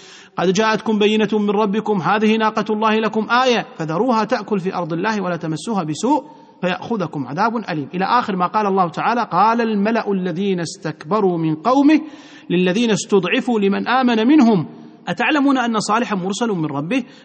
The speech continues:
قالوا إنا بما أرسل به مؤمنون. قال الذين استكبروا إنا بالذي آمنتم به كافرون فعقروا الناقة وعتوا عن أمر ربهم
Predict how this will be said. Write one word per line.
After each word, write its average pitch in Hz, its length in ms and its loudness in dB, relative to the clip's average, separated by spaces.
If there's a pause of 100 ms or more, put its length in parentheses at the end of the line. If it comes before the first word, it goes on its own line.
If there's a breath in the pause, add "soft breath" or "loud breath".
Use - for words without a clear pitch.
قالوا 202 280 2
إنا 190 200 2
بما 165 320 0
أرسل 180 400 -2
به 208 260 0
مؤمنون. 170 540 0 (260 loud breath)
قال 254 420 4
الذين 240 560 0
استكبروا 202 800 0
إنا 254 280 0
بالذي 208 420 0
آمنتم 208 520 0
به 175 260 -2
كافرون 180 560 0 (260 loud breath)
فعقروا 180 480 0
الناقة 180 600 0
وعتوا 165 480 -2
عن 170 160 -6
أمر 196 320 -2
ربهم 185 500 0